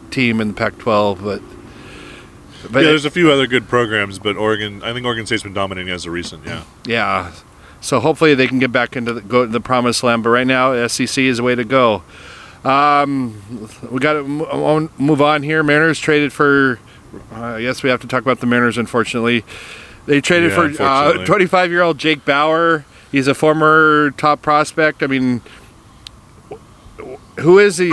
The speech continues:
Speaker 1: Matt? I mean, was he worth the bag of balls and pitching rubber we give up for him?
Speaker 2: Um, you know, he's only twenty-five, and, uh, like you said, he was a, he was a top prospect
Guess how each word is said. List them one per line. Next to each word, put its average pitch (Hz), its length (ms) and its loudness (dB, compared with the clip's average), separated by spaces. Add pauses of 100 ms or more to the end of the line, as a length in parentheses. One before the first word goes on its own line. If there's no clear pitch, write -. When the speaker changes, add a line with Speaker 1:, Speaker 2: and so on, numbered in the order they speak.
(100)
Speaker 1:
Matt? 156 320 0
I 147 60 -2
mean, 147 220 -4
was 147 140 0
he 147 60 0
worth 151 220 2
the 139 80 -2
bag 147 240 0
of 139 60 -4
balls 143 360 2
and 139 100 0
pitching 147 260 -2
rubber 151 240 2
we 151 120 0
give 147 160 2
up 156 140 4
for 160 240 0
him? 165 240 -4 (600)
Speaker 2:
Um, 123 680 0 (320)
you 147 120 -2
know, 160 280 2
he's 135 500 -2
only 156 220 0
twenty-five, 131 800 0 (1080)
and, 120 440 -2
uh, 110 300 2
like 113 180 0
you 120 80 -2
said, 120 240 0
he 117 100 -4
was 104 260 -2
a, 104 240 0
he 110 120 -6
was 104 120 -4
a 98 60 -12
top 104 240 -2
prospect 92 640 -4